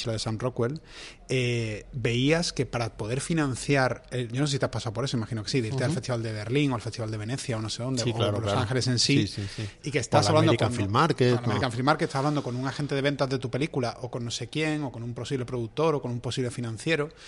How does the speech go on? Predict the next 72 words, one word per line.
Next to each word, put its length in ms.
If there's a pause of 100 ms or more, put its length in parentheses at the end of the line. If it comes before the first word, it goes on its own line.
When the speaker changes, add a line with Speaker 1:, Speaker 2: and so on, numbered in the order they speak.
(280)
Speaker 1:
y 120
te 80
está 160
diciendo, 340
"Es 60
que 80
quiero 200
que 80
el 100
protagonista 400
sea 120
Michael 300
Fassbender 540
y 60
no 80
sé 140
qué, 100
no 60
sé 80
cuánto", 200
y 40
te 100
dice, 160
"¿Ese 180
quién 180
es 180
Michael 220
Fassbender?". 440
No, 140
el 60
protagonista 440
tenemos 180
que 60
poner 160
a 20
Jean-Claude 340
Van 160
Damme, 280
porque 220
ese 140
es 80
el 100
que 120
vende 640
bien 260
en, 160
Speaker 2:
Sí. 200
Speaker 1:
en 120 (100)
Speaker 2:
Hoy. 120
Speaker 1:
India. 280 (140)
Speaker 2:
No, 160
hoy, 220
esta 240
Speaker 1:
¿Sabes? 100
Speaker 2:
tarde. 160 (440)
Speaker 1:
<laughs> 100 (320)
Y 100
además 180
que 80
Speaker 2:
Sí, 60
Speaker 1:
está 120
Speaker 2:
sí. 40
Speaker 1:
allí, 220
ve, 140
ve 120
a 60
ver 140
a 40
Jean-Claude 300
Van 140
Damme. 160 (460)
Eh, 200